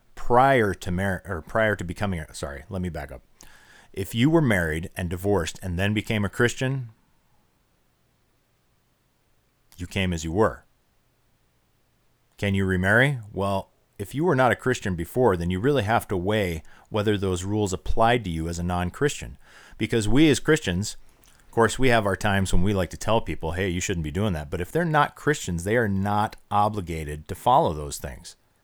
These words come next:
When you become a Christian, you follow out of want and desire to do so, and a call to a higher purpose, not because you have to. So,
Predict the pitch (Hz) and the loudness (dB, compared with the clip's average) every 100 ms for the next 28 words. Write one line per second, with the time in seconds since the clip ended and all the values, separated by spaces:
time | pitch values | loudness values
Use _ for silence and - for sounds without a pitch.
0 | _ _ - - - 104 127 139 - - | _ _ -20 -20 -6 2 2 2 -2 0
1 | 175 196 - - 92 - 104 104 - - | 2 2 2 0 0 0 -2 -2 -6 -14
2 | - 101 - 147 147 117 101 101 87 87 | -8 -8 4 6 6 4 2 0 0 0
3 | 110 117 - 104 87 85 95 107 95 78 | 2 2 0 -6 -6 -4 0 0 0 -2
4 | 92 160 151 87 78 78 - - _ _ | 2 2 2 0 -2 -4 -10 -20 _ _
5 | - - - 92 98 - 139 127 - 92 | -20 -20 -8 -6 -6 0 4 4 4 0
6 | 95 113 90 - 160 - 87 - 104 143 | 2 0 2 4 4 2 -4 -2 -2 -2
7 | 131 117 98 95 - - 101 - - 69 | -4 -4 -4 -2 0 0 -2 -6 -12 -12
8 | - - _ _ _ _ _ _ _ _ | -12 -18 _ _ _ _ _ _ _ _
9 | _ _ _ _ _ _ _ _ _ _ | _ _ _ _ _ _ _ _ _ _
10 | _ _ _ _ _ _ _ _ _ _ | _ _ _ _ _ _ _ _ _ _
11 | _ _ _ _ _ _ _ _ - 147 | _ _ _ _ _ _ _ _ 2 4
12 | 98 - | 4 0